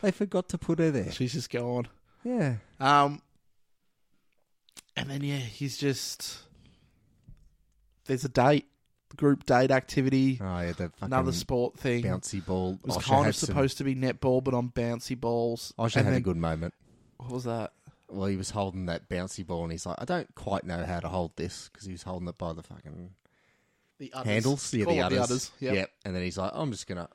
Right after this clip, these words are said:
Speaker 1: hold it to the side." I'm like, "Good, Osh." And then he, he, he lost control of his game.
Speaker 2: Oh, the fact that they all
Speaker 1: <laughs>
Speaker 2: just got rid of them and started tackling each other.
Speaker 1: Tackling himself.
Speaker 2: Insane. Um, but
Speaker 1: And then
Speaker 2: Tennille had a good showing.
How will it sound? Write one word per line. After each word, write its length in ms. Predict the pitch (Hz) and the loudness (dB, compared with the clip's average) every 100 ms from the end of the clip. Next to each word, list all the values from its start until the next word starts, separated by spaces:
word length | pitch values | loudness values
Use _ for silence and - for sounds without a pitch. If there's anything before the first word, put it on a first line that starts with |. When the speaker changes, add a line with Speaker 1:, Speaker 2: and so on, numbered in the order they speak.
| - | -14
Speaker 1:
hold 200 | 87 101 | -8 -8
it 100 | 104 | -8
to 80 | 113 | -10
the 60 | 110 | -8
side." 440 | - 82 80 - _ _ _ _ _ _ _ _ _ _ | -6 -4 -4 -8 _ _ _ _ _ _ _ _ _ _
I'm 60 | 92 | -10
like, 120 | 90 | -6
"Good, 180 | 101 80 | -4 -2
Osh." 320 | 87 - - | -2 -4 -8
And 120 | - 104 | 0 2
then 140 | 104 | 4
he, 240 | 117 120 - | 4 2 0
he, 400 | 120 113 104 - | 0 0 0 -2
he 100 | 123 | 2
lost 240 | 127 143 - | 6 6 4
control 320 | 101 98 78 | 2 2 0
of 60 | - | -4
his 140 | - | -8
game. 180 | 76 82 _ - | -10 -10 _ -18
Speaker 2:
Oh, 120 | - _ _ - - - | -18 _ _ -20 -20 -2
the 120 | 143 | 0
fact 280 | - 156 - | 2 0 2
that 140 | 139 | 0
they 220 | 139 147 135 | 2 2 6
all 320 | 131 131 135 | 8 8 8
Speaker 1:
<laughs> 80 | 131 | 2
Speaker 2:
just 200 | 151 127 | 0 6
got 200 | 135 131 | 4 6
rid 120 | 131 | 2
of 120 | 131 | 4
them 120 | 131 | 4
and 80 | 127 | 2
started 320 | - 123 123 | 2 4 2
tackling 520 | - - 117 - 135 127 | 0 -4 -4 2 4 4
each 220 | 123 123 | 4 2
other. 220 | 120 135 123 | 0 0 -4
Speaker 1:
Tackling 240 | - 117 | -8 -12
himself. 360 | 202 180 - 196 - - - - 123 | -12 -14 -14 -18 -20 -20 -20 -14 -10
Speaker 2:
Insane. 460 | 123 - 113 - - - - | -10 -6 -8 -8 -14 -20 -2
Um, 380 | 120 143 147 - _ _ _ _ _ | 2 4 2 -6 _ _ _ _ _
but 140 | 135 95 | -4 0
Speaker 1:
And 40 | |
then 120 | 98 | 2
Speaker 2:
Tennille 280 | 151 185 - 110 | 2 2 -2 -2
had 80 | |
a 60 | 123 | -2
good 160 | 123 - | -2 0
showing. 320 | 120 120 | 0 0